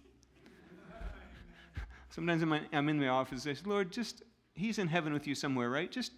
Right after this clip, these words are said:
tell him he did a good job." And, uh, we are so blessed by, so a lot of what I bring you, um, I have been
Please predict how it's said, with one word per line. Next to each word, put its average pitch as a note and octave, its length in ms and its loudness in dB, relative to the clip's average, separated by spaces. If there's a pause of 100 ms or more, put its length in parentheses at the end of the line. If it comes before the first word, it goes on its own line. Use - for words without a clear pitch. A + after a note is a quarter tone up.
(300)
tell B3+ 140 -2
him A3+ 60 0
he F3+ 80 2
did C#3+ 160 0
a C3 40 0
good A#2 160 -2
job." G#2+ 260 -4 (960)
And, C#3 320 0
uh, C3 260 4 (1120)
we D3 180 2
are D3 80 2
so D#3+ 220 2
blessed C3 440 0
by, A#2+ 320 2 (200)
so E3+ 200 2
a - 20 4
lot G3+ 220 4
of G#3+ 100 0
what G3+ 100 4
I D#3 100 4
bring D#3+ 340 2
you, B2+ 320 0 (440)
um, C#3+ 500 2 (320)
I F3 140 4
have A3+ 200 0
been F3 380 2